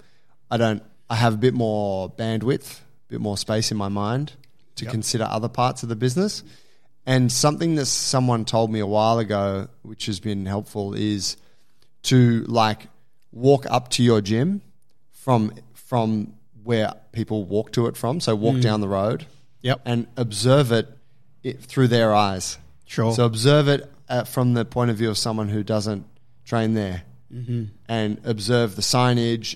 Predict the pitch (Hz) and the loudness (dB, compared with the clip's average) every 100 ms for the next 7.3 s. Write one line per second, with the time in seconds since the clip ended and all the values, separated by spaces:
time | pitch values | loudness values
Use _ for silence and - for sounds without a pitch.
0 | - 120 107 - 127 123 123 117 110 - | -10 -8 -8 -6 -4 -4 -4 -4 -6 -8
1 | - 113 104 98 90 - - - - 123 | -8 -6 -4 -4 -8 -14 -20 -20 -8 -2
2 | 120 110 117 113 104 - 113 104 98 117 | 0 2 4 4 4 2 2 2 0 -2
3 | 104 107 120 113 113 113 107 104 98 - | -2 -2 -2 -2 -2 -4 -4 -4 -4 -6
4 | - 123 120 113 110 98 - - - - | -2 4 6 6 2 -2 -18 -20 -20 -20
5 | - - 135 113 123 117 113 120 110 120 | -20 -12 -8 -4 0 0 0 -2 -2 -6
6 | 104 113 104 127 113 110 101 104 107 107 | -6 -6 -4 0 2 2 2 2 2 2
7 | 107 104 107 | 0 0 -4